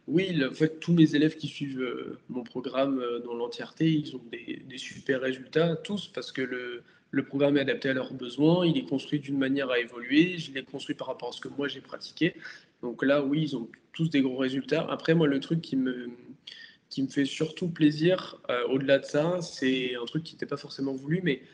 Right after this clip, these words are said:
beaucoup d'élèves, si vous allez écouter des témoignages et tout ça, euh, me disent qu'ils ont,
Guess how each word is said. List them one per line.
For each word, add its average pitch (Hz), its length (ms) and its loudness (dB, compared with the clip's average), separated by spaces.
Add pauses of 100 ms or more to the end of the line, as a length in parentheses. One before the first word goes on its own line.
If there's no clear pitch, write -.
(280)
beaucoup 170 300 2
d'élèves, 165 360 6
si - 200 -12
vous 131 180 -6
allez 135 180 2
écouter 139 440 0
des 135 100 2
témoignages 131 480 0
et 127 80 -8
tout - 120 -12
ça, 175 400 -2 (160)
euh, 127 300 -4 (240)
me 135 120 0
disent 156 340 -2
qu'ils 139 300 -4
ont, 156 360 0